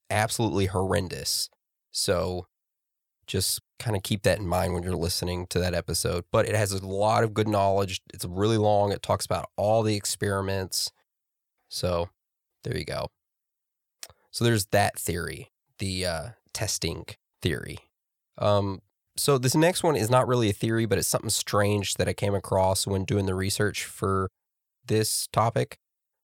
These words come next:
was that I came across a, a weird comment on the forum.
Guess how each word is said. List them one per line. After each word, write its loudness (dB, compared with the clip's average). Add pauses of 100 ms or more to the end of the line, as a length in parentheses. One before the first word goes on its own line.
was 2
that 6
I 2
came 0
across 2
a, 2 (220)
a 2
weird 0
comment 2
on -2
the -2
forum. -4